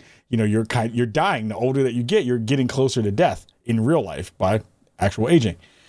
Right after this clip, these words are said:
Um, but you wind up getting more techniques because you're smarter and you're more well-rounded. You've gotten to go into spaces where you are now, uh, uh, uh, more of a combat master because you've learned more throughout your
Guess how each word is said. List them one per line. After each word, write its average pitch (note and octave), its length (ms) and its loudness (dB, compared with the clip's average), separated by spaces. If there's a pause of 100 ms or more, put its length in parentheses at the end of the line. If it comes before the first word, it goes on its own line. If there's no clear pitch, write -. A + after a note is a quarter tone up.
(360)
Um, A#2+ 320 0 (420)
but D#3+ 320 2
you C#3 120 -2
wind C#3+ 240 0
up A2+ 100 -4
getting C#3+ 420 0 (240)
more B2 340 0
techniques C#3+ 600 -2
because B2 320 0
you're A2+ 80 0
smarter C3 460 0
and A2+ 100 2
you're A2+ 120 2
more G#2+ 260 2
well-rounded. G#2 800 0
You've G2+ 160 2
gotten A2 340 0
to G#2+ 200 0
go A2 340 0
into A2 160 0
spaces A2 440 -2
where G2+ 140 0
you A2 220 2
are G2+ 100 0
now, G2 380 0 (500)
uh, - 40 -4
uh, G2+ 880 0
uh, G#2+ 40 -2
more A#2+ 360 0
of A2+ 160 -4
a G#2 240 0 (260)
combat A#2 480 0
master D#3+ 400 0
because A#2+ 320 0
you've A2 160 0
learned C3+ 420 0
more A2 240 2
throughout G#2 320 -2
your F#2 180 -2